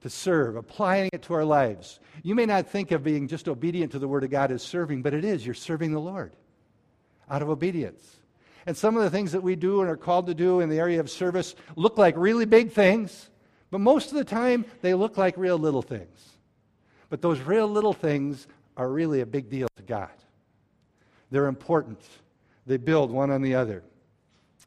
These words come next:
It's through the presence and the power of the indwelling Holy Spirit that dwells in each one of us as believers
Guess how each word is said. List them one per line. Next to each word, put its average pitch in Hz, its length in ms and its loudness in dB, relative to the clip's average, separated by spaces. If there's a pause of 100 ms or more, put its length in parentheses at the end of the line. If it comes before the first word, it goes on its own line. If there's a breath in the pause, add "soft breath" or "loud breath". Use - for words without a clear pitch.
(400 soft breath)
It's - 180 -6
through 165 140 0
the 156 80 2
presence 190 880 0 (420)
and 139 140 -6
the 139 60 -8
power 160 600 2 (440 soft breath)
of 117 100 -10
the 123 100 -8
indwelling 160 500 -2
Holy 160 260 -6
Spirit 127 420 -6
that 98 120 -12
dwells 131 360 -2
in 127 100 -6
each 139 220 -8
one 139 160 -4
of 135 100 -6
us 135 160 -12
as 120 80 -16
believers 123 640 -6